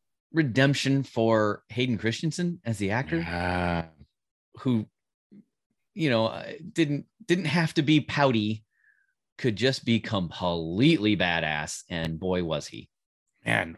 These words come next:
Speaker 2: yeah, he was awesome.
Speaker 1: Yeah.
Speaker 2: Uh, you know, and you can say what you want, and I, I talked about it in the, the first, you know, midterm, was, it was, it seemed a little weird that they brought him in and,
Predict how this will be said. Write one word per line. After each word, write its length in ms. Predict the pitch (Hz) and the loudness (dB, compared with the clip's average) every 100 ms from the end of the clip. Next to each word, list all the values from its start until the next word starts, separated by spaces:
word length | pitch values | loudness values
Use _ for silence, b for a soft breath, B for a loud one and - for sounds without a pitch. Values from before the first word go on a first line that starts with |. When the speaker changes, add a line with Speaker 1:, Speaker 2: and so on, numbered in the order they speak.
| - | -4
Speaker 2:
yeah, 260 | 98 104 - | 0 2 2
he 80 | 135 | 0
was 160 | 131 98 | 2 2
awesome. 380 | 98 - 80 - _ _ _ _ _ _ - | 0 -2 -8 -12 _ _ _ _ _ _ -4
Speaker 1:
Yeah. 200 | 117 120 - - | 2 4 2 -6
Speaker 2:
Uh, 120 | 95 | -6
you 180 | 135 139 | -2 2
know, 120 | 131 | 2
and 180 | 147 160 | 2 4
you 80 | 180 | 4
can 100 | 175 | 2
say 140 | - | 4
what 140 | 190 170 | 4 4
you 60 | |
want, 160 | 147 127 | 0 -2
and 100 | 143 | -4
I, 160 | 156 117 | -4 -4
I 140 | 123 135 - | -4 -6 -6
talked 280 | 120 135 | -6 -6
about 200 | 127 117 | -2 0
it 140 | 101 - | 0 -2
in 100 | 101 | -2
the, 540 | 95 95 95 92 92 - | -2 -4 -6 -10 -10 -8
the 100 | 95 | -10
first, 580 | 90 - - 196 - - - _ _ - | -10 -8 -2 0 -2 -8 -14 _ _ -6
you 100 | 90 | -4
know, 80 | |
midterm, 580 | 90 101 - 98 90 85 b b b b - | -2 -2 -2 -2 -2 -4 b b b b -6
was, 240 | 90 85 | -4 -4
it 100 | 85 | -6
was, 300 | 95 95 - - - | -2 -2 -4 -10 -10
it 160 | 98 - | -8 -6
seemed 320 | - 113 110 | -4 0 0
a 40 | |
little 260 | 107 107 107 | 0 2 2
weird 360 | 107 101 101 | 2 2 0
that 140 | 98 - | -4 -6
they 100 | 95 | -6
brought 440 | 92 98 92 90 | -4 -2 0 -2
him 280 | - 98 92 | -4 -4 -4
in 480 | - 92 92 92 92 | -4 -6 -4 -4 -4
and, 400 | 87 90 87 | -6 -6 -6